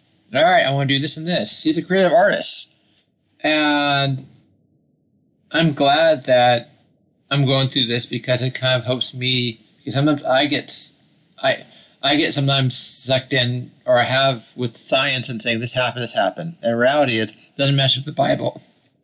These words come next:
If it doesn't mess with the Bible, it's not true science, and it's not true. So I hope this helps you out.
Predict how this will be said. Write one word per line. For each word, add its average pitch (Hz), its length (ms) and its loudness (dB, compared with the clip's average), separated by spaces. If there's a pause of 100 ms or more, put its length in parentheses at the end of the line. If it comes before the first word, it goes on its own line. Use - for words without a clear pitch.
(280)
If 139 80 4
it 143 40 6
doesn't 151 200 4
mess 156 160 2
with 139 80 -2
the 120 60 -2
Bible, 117 560 0
it's - 220 -4
not 123 200 0
true 120 200 -4
science, 123 600 -2 (580)
and 120 640 0
it's - 240 -2
not 117 400 -2
true. - 380 -2 (920)
So 127 260 0
I 117 80 2
hope 139 180 0
this 160 180 2
helps 143 280 0
you 143 100 0
out. 120 500 0